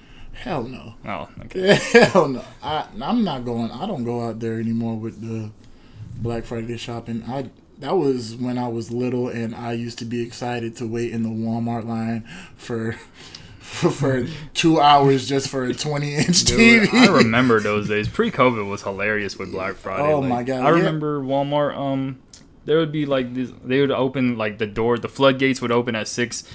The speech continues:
Speaker 2: and, like, my brother would usually like to go to the D V D section, pick out the
Speaker 1: Mm-hmm.
Speaker 2: movies because they cheap as hell
Speaker 1: 'Cause
Speaker 2: during
Speaker 1: they
Speaker 2: that
Speaker 1: cheap
Speaker 2: time.
Speaker 1: than a mug.
Speaker 2: Here go this Asian lady with a backpack. She, like, ready. She, like,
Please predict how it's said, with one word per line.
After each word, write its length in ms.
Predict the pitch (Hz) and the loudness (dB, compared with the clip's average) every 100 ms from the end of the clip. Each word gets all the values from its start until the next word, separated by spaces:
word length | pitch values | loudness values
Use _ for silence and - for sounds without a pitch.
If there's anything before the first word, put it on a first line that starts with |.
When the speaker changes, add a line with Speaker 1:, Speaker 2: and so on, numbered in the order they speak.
| - - | -20 -12
Speaker 2:
and, 180 | 104 104 | -8 -6
like, 120 | 98 | -4
my 160 | 98 | -6
brother 420 | 98 95 117 117 104 | -8 -6 -4 -2 -4
would 160 | 101 | -6
usually 300 | 101 104 101 | -8 -8 -8
like 200 | 95 95 | -6 -6
to 40 | 98 | -6
go 140 | 101 | -6
to 80 | 98 | -4
the 60 | 92 | -6
D 200 | 92 101 | -8 -8
V 60 | |
D 160 | 101 123 | -2 -2
section, 420 | - 131 123 135 | 0 -2 -2 -4
pick 200 | 117 117 | -2 0
out 80 | 110 | 0
the 60 | 107 | 0
Speaker 1:
Mm-hmm. 40 | 131 | 0
Speaker 2:
movies 140 | 131 | -2
because 180 | 117 101 | -4 -8
they 100 | 104 | -8
cheap 260 | - 151 101 | -8 -8 -8
as 100 | 95 | -2
hell 140 | 127 | 0
Speaker 1:
'Cause 100 | 113 | 0
Speaker 2:
during 160 | 98 95 | -2 -4
Speaker 1:
they 60 | |
Speaker 2:
that 40 | 95 | -4
Speaker 1:
cheap 140 | - | -2
Speaker 2:
time. 120 | 104 | -2
Speaker 1:
than 120 | 120 143 | -2 -4
a 40 | |
mug. 400 | 143 113 - 76 - - | -4 -6 -10 -16 -18 -12
Speaker 2:
Here 100 | 202 | -6
go 160 | 202 151 | 0 2
this 160 | 156 131 - | 2 -2 -6
Asian 400 | 127 160 135 123 | -2 0 0 2
lady 180 | 123 120 | 2 2
with 140 | 110 | 0
a 40 | 95 | -2
backpack. 760 | 98 147 160 - 131 117 113 - - | 0 2 2 0 0 2 0 -4 -14
She, 220 | - - 170 | -6 0 2
like, 200 | 120 107 | 2 0
ready. 480 | 107 113 139 139 123 | 0 4 4 6 4
She, 160 | 160 | 4
like, 360 | 139 117 117 | 4 4 4